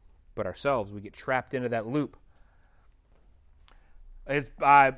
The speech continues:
I've heard it said that everybody wants to be a Presbyterian until it's time to do Presbyterian things. Then they want to be congregational. Then they want to have votes to, to press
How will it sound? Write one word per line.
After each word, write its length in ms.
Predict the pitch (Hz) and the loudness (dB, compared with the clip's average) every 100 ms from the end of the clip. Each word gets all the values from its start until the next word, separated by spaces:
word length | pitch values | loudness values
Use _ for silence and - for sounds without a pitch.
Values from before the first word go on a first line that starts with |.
| - | -6
I've 180 | 139 135 | 0 2
heard 240 | 139 175 160 | 6 6 6
it 80 | |
said 440 | 123 185 180 160 131 - - - - - - - - - - - - - - | -2 0 4 2 0 -18 -20 -20 -20 -20 -20 -20 -20 -20 -20 -20 -20 -20 -10
that 80 | 123 | 2
everybody 460 | 156 202 202 208 | 4 4 8 8
wants 260 | 202 196 196 | 8 2 0
to 80 | 180 | -2
be 120 | 180 | -2
a 40 | |
Presbyterian 760 | 170 196 190 156 - 202 202 160 | 2 4 4 2 -2 0 2 0
until 220 | 147 175 | -2 -2
it's 120 | 160 | -2
time 240 | - 175 160 | 0 0 0
to 60 | |
do 120 | 151 151 | -4 -4
Presbyterian 640 | 165 156 143 165 147 131 | -2 -2 -4 -8 -8 -8
things. 340 | 165 165 143 | -6 -6 -6
Then 160 | 127 156 | -6 -4
they 100 | 156 | -2
want 240 | 147 151 | 0 0
to 40 | 143 | -2
be 460 | 143 143 135 123 - - | -4 -4 -6 -8 -16 -14
congregational. 880 | - 160 147 139 156 165 143 123 113 - - | -2 0 0 0 0 0 -6 -8 -10 -14 -8
Then 160 | 143 | -2
they 100 | 156 | 0
want 200 | 151 147 | 0 0
to 40 | 131 | 0
have 440 | 147 139 135 123 - - - | 2 2 0 -4 -18 -20 -20
votes 540 | - 127 156 165 - - - | -8 2 2 2 -10 -20 -6
to, 300 | 147 131 131 - | -2 -2 -2 -6
to 120 | 156 | -10
press 640 | - - 170 160 - - | -6 4 6 6 0 -16